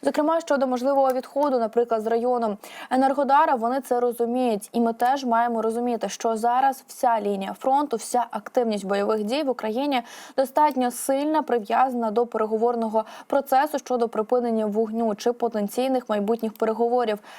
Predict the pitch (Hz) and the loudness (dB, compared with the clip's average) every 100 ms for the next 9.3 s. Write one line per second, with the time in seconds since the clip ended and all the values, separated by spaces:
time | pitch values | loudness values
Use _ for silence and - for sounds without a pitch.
0 | - - 269 311 - 294 285 302 302 285 | -6 0 2 2 0 2 4 4 2 -2
1 | 262 269 277 226 214 - 254 269 302 294 | -2 -2 0 0 -2 -2 0 2 0 0
2 | 277 - 262 208 - 220 233 247 269 262 | -4 -2 -2 -2 -2 0 2 2 2 2
3 | 240 226 262 254 220 226 220 247 240 226 | 0 0 0 0 -2 0 0 0 -2 -4
4 | 233 247 240 220 202 - - - - 254 | 0 2 2 0 -4 -6 -18 -6 -2 0
5 | - - 220 220 220 233 240 240 240 - | 0 0 -2 0 -2 0 0 0 -4 -2
6 | 311 349 311 277 247 233 269 254 233 - | -2 -2 -2 -2 0 -2 0 0 -2 -4
7 | - 277 339 277 226 240 247 - 226 262 | 0 2 2 0 0 0 -2 -2 -2 0
8 | 294 269 247 233 220 262 302 277 226 - | -2 -2 -2 0 2 2 2 -2 -6 -2
9 | 226 247 | 0 0